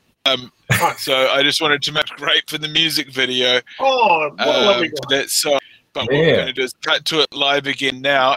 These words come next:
Speaker 1: and see how
Speaker 2: Yes.
Speaker 1: it's super nothing. Um,
Speaker 2: How about
Speaker 1: yeah,
Speaker 2: Willie
Speaker 1: it's
Speaker 2: Moon being
Speaker 1: good.
Speaker 2: excited as a judge from New Zealand, uh, Idol from
Speaker 1: Oh,
Speaker 2: Hollywood?
Speaker 1: yeah, didn't he have a faux pas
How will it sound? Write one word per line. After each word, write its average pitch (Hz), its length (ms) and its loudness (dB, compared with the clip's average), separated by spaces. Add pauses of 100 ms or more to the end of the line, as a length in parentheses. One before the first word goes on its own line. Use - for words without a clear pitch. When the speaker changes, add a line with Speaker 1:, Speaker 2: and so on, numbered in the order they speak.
(120)
Speaker 1:
and 123 140 -4
see 156 160 -4
how 151 220 0
Speaker 2:
Yes. 151 80 -4
Speaker 1:
it's - 260 -8
super 160 300 -2
nothing. 160 340 -2 (920)
Um, 120 520 0 (360)
Speaker 2:
How 220 100 0
about 196 280 0
Speaker 1:
yeah, 180 60 -10
Speaker 2:
Willie 202 220 2
Speaker 1:
it's 175 80 -8
Speaker 2:
Moon 165 280 0
being 165 160 0
Speaker 1:
good. 170 100 -6
Speaker 2:
excited 170 340 0
as 156 100 -6
a 156 100 -4
judge 165 380 -2
from 165 100 -12
New 156 80 -10
Zealand, 156 440 -6
uh, 156 260 -2
Idol 165 240 0
from 151 180 -18
Speaker 1:
Oh, 151 220 0
Speaker 2:
Hollywood? 143 240 0
Speaker 1:
yeah, 156 160 2
didn't 175 280 -6
he 170 280 -2
have 160 200 0
a 139 100 -4
faux 139 380 0
pas 127 300 0